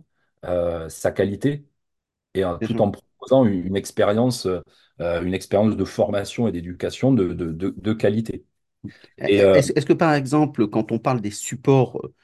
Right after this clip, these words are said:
Speaker 2: alors évidemment, quand on prend une classe virtuelle, euh, dans ces cas-là, c'est un élément.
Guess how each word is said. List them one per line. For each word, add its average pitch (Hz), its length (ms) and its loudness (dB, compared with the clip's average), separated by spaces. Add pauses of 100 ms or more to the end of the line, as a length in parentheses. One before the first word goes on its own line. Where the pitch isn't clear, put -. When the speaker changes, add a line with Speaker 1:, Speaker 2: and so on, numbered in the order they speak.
(200)
Speaker 2:
alors 92 140 0
évidemment, 107 340 2
quand 92 240 -6
on 90 80 -2
prend 113 380 2
une 95 260 0
classe - 260 -2
virtuelle, 117 540 2
euh, 85 380 0
dans 78 120 -6
ces 85 160 -10
cas-là, 101 200 -4
c'est 101 120 -6
un 95 120 0
élément. 143 320 0